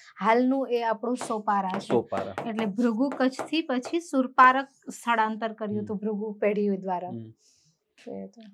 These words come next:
Speaker 2: ઓકે. તો, અ, છઠ્ઠો ભાગ છે એ આપવામાં આવતો કર રજપૂત યુગમાં જમીન પરનો કર ભાગ નામે ઓળખાતો હતો. એટલે જમીન પરનો જે કર હતો એ કયા નામથી ઓળખાતો? આજે આપણે, મેડમ, મહેસૂલ કહીએ છીએ કદાચ.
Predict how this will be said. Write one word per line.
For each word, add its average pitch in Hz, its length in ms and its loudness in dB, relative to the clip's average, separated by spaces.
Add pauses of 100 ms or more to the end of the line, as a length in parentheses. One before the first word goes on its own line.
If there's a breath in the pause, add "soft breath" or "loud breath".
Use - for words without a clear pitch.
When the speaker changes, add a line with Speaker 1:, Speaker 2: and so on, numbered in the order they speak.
(300)
Speaker 2:
ઓકે. 113 160 -6 (460)
તો, 127 340 -2 (240)
અ, 120 280 0
છઠ્ઠો 156 440 0
ભાગ 143 260 4
છે 151 160 -2
એ 139 120 4
આપવામાં 139 420 4
આવતો 131 200 -2
કર 131 220 -2 (160)
રજપૂત 143 380 -8
યુગમાં 139 280 -4
જમીન 135 360 0
પરનો 127 560 2
કર 135 240 6 (240)
ભાગ 139 340 2
નામે 127 320 0
ઓળખાતો 113 480 -4
હતો. 107 280 -10 (100)
એટલે 113 320 -2 (100)
જમીન 127 280 0
પરનો 139 400 0
જે 139 200 -4 (100)
કર 151 260 6
હતો 117 400 2
એ 135 60 -10
કયા 147 200 4
નામથી 139 320 -2
ઓળખાતો? 131 520 0 (400 soft breath)
આજે 143 240 2
આપણે, 175 260 6
મેડમ, 170 280 0
મહેસૂલ 139 460 2
કહીએ 120 260 0
છીએ 120 120 -6
કદાચ. 120 280 2